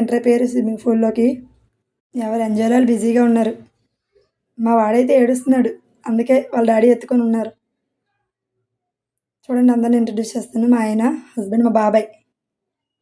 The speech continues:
మావయ్య, మావయ్య డ్యాన్స్ చూడండి ఎలా వేస్తున్నాడు. ఇతను కూడా మా మావయ్యే. పిన్ని కూతురు, నా కొడుకు, తిను పిన్ని కూతురే. మావయ్య అబ్బాయి,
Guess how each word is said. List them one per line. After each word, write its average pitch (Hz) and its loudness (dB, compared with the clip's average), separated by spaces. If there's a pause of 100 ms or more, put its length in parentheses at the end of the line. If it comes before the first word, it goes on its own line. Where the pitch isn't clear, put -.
(220)
మావయ్య, 214 -6 (1300)
మావయ్య 220 2 (300)
డ్యాన్స్ 226 0
చూడండి 247 4
ఎలా 220 2
వేస్తున్నాడు. 214 -2 (3250)
ఇతను 247 -2
కూడా 247 2
మా 247 4
మావయ్యే. 220 -4 (400)
పిన్ని 240 -8
కూతురు, 247 0 (120)
నా 214 -4
కొడుకు, 226 -4 (440)
తిను 240 -4
పిన్ని 233 -2
కూతురే. 220 -8 (720)
మావయ్య 220 -4
అబ్బాయి, 202 -10